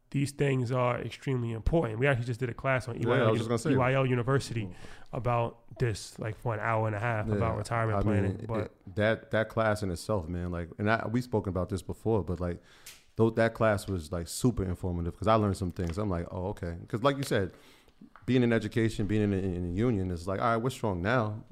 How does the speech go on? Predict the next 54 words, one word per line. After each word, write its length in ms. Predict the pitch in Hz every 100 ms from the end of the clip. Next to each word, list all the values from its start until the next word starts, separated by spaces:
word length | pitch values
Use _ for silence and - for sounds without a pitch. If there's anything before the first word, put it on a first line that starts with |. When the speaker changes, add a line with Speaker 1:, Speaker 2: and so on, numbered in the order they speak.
| - -
Speaker 2:
but, 120 | 92
like, 240 | 90 90 87 - -
yo, 140 | 117
what 200 | 90 101
happens 240 | 110 101
in 40 | 98
September 400 | 92 80 120 101
when 100 | 90
they're 80 | 90
like, 200 | 85 82
'Listen, 320 | - 82 80 - - - - _ - -
we're 80 | 120
cutting 220 | - 113
salaries 360 | - 110 98 95
in 80 | 90
half,' 440 | 113 98 82 - - - -
or 260 | 110 98 85
nobody's 380 | 104 139 110 87
getting 140 | 90
a 40 |
salary?" 440 | 85 95 87 82 82 - _
You 60 | 101
know 60 |
what 40 | 95
I'm 40 |
saying? 240 | 95 101 107
It 80 |
becomes 280 | 101 98 98
a 40 | 87
real 300 | 82 98 98
situation. 380 | - 82 92 123
Speaker 1:
No, 120 | 139
it 80 | 135
becomes 220 | 151 127
an 80 | 139
issue. 160 | 147
And 100 | 143
then 80 | 165
another 240 | 165 190 -
thing 180 | 160
with 100 | 156
retirement 400 | 139 160 160 151
plan 200 | - 151
is, 120 | 147 139
like, 140 | 139
even 160 | 165 170
if 120 | 156
you're 160 | 147
at 220 | - 147 156
a 40 |
job 480 | 117 143 143 143 123
or 240 | 120 120
if 220 | 120 117 -
you, 180 | 123